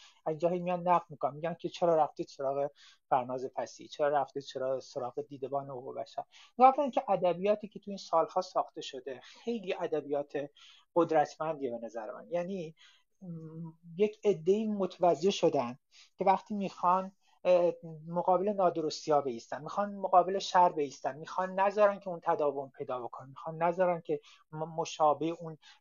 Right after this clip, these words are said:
مواردی تکرار بشه. اه، علاوه بر نادرستی ها باید حاشیهٔ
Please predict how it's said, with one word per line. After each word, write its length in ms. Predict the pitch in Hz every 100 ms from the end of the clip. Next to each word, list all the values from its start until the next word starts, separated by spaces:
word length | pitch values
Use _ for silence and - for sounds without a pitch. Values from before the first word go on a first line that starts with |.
| -
مواردی 400 | 165 160 156 156
تکرار 460 | - 160 - 156
بشه. 400 | 147 147 - 180 180 - _ -
اه، 200 | 156 - - - - - _
علاوه 400 | 185 226 214 190
بر 180 | 170 165 165
نادرستی 560 | 170 160 160 156 -
ها 140 | 160 196
باید 200 | 196 202 - -
حاشیهٔ 680 | 175 170 - - 214 220